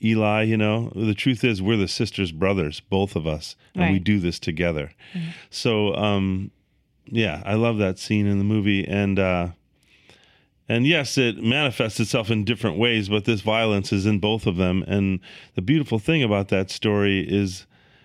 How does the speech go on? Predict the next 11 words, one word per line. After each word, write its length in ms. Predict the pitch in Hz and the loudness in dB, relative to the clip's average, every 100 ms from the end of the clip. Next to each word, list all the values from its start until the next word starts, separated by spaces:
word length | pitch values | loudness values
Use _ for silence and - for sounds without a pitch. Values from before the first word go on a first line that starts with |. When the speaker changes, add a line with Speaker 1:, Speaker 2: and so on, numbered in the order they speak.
| _ _ - - | _ _ -12 -2
Speaker 1:
is 220 | 117 104 | -2 2
that 420 | 120 113 95 - _ _ _ | 0 2 -2 -6 _ _ _
we, 580 | 107 131 147 143 127 - _ _ _ _ _ _ _ - - | 0 2 4 2 0 -6 _ _ _ _ _ _ _ -16 -2
we 160 | 127 | -2
present 460 | 127 120 113 139 139 | 0 0 2 0 2
this 180 | 131 120 | 0 2
idea 420 | 110 107 127 135 | 0 2 2 4
that 180 | 113 98 | 2 2
even 460 | 107 135 127 123 107 | 2 2 4 2 2
the 100 | 107 | 2
most 320 | 110 110 - | 2 0 -2